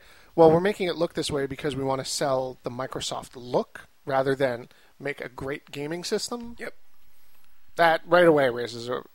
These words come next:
Speaker 1: red flags for me. I'm just like,
Speaker 2: Now,
Speaker 1: I'm worried about it, and I
Speaker 2: it's
Speaker 1: don't like the way
Speaker 2: likely
Speaker 1: it
Speaker 2: that
Speaker 1: works.
Speaker 2: there's someone somewhere in the Microsoft empire saying that, like, "No, no, we don't have to sacrifice anything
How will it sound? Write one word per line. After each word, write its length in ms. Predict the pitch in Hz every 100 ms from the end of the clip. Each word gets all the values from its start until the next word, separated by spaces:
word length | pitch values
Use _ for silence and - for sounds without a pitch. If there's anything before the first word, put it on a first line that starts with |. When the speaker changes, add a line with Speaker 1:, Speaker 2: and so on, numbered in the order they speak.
| -
Speaker 1:
red 160 | - 143
flags 280 | - - -
for 100 | - -
me. 60 |
I'm 160 | - -
just 140 | 127
like, 80 | 143
Speaker 2:
Now, 60 | 139
Speaker 1:
I'm 160 | 131 139
worried 300 | 160 185 180
about 260 | 170 165
it, 140 | 165 151
and 100 | 127
I 20 |
Speaker 2:
it's 100 | -
Speaker 1:
don't 120 | -
like 80 | -
the 60 | 151
way 60 |
Speaker 2:
likely 80 | 147
Speaker 1:
it 20 |
Speaker 2:
that 80 | -
Speaker 1:
works. 80 | 143
Speaker 2:
there's 160 | 160
someone 280 | - 175 180
somewhere 380 | 180 156 151 139
in 200 | 131 135
the 60 | 135
Microsoft 600 | 120 120 131 131 117 -
empire 400 | 123 - 113 110
saying 300 | - 113 110
that, 160 | 113 113
like, 220 | 110 180
"No, 140 | 240
no, 200 | 226 254
we 140 | 127 160
don't 160 | 240
have 160 | 190 220
to 80 | 185
sacrifice 520 | 190 175 180 170 156
anything 400 | 151 190 156 117